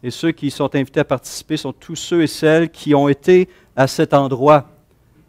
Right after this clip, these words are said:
à un moment donné ou, ou l'autre de leur vie, au pied de cette croix, pour reconnaître leurs péchés, reconnaître leurs besoins de Christ et qui ont reçu sa vie, son pardon, et qui aujourd'hui professent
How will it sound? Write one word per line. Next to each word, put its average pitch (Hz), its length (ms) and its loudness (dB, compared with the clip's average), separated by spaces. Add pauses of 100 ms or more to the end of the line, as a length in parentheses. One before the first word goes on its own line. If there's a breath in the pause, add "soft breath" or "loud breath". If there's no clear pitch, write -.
(120)
à 127 100 0
un 131 40 2
moment 139 260 4
donné 143 260 2
ou, 139 260 -4
ou 131 100 -6
l'autre 143 240 2
de 139 60 2
leur 127 220 0
vie, 131 160 -2
au 131 80 2
pied - 320 -4
de 170 100 -2
cette - 260 -10
croix, 131 480 -2 (580)
pour 135 300 -6 (160)
reconnaître 170 1040 0 (240)
leurs 120 200 -4
péchés, 131 560 -6 (260 soft breath)
reconnaître 165 1080 2 (460)
leurs 120 220 0
besoins 135 440 -2
de 135 100 -4
Christ - 580 -6 (260 soft breath)
et 127 140 0
qui 139 200 -8
ont 131 120 -4
reçu 131 400 -8
sa 131 240 -4
vie, 117 260 -10 (220 soft breath)
son - 280 -8
pardon, 113 520 -4 (580)
et 120 120 -6
qui - 220 -6
aujourd'hui 139 480 -4
professent - 840 -4